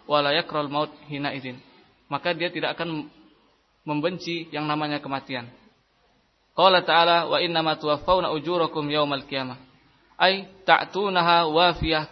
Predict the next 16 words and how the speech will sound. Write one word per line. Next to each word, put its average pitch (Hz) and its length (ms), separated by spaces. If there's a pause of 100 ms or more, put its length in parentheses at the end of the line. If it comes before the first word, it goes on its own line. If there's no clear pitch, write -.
kamilah 160 480
yaumal 143 480
qiyamah. 127 320 (320)
Kenapa 175 400 (240)
seorang 160 400
mukmin 175 480 (320)
yang 156 160
ketika 160 560 (800)
kematian 151 560
menjemputnya, 156 880 (480)
dia 160 240
tidak 156 320
akan 156 160
merasa 151 320
takut 156 400
atau 147 400